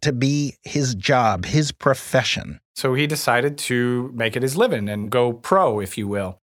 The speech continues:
Speaker 1: Professional fishing. I think I've made clear fishing is not something I know anything about. At first, I was like, "Is he a fisherman? Like, he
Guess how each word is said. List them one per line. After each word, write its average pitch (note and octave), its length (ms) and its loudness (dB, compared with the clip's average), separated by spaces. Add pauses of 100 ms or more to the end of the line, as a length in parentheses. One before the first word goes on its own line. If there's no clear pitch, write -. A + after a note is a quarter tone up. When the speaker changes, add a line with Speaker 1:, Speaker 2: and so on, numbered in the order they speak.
(160)
Speaker 1:
Professional D#3+ 720 2
fishing. - 680 -4 (260)
I A2 200 2
think C3+ 240 2
I've A2 100 2
made A2+ 160 2
clear A2 200 2
fishing C3+ 360 4
is A2 120 2
not A2 180 2
something G2+ 400 2
I A2 80 0
know G#2 320 2 (160)
anything G#2+ 640 2 (120)
about. E2 540 -2 (1400)
At - 160 2
first, G#3 440 2
I C#3+ 80 6
was C3 200 2
like, A#2+ 200 2
"Is B2+ 180 0
he A2 300 2
a F2 180 2
fisherman? D#4 840 0
Like, A#2 200 0
he G2+ 180 0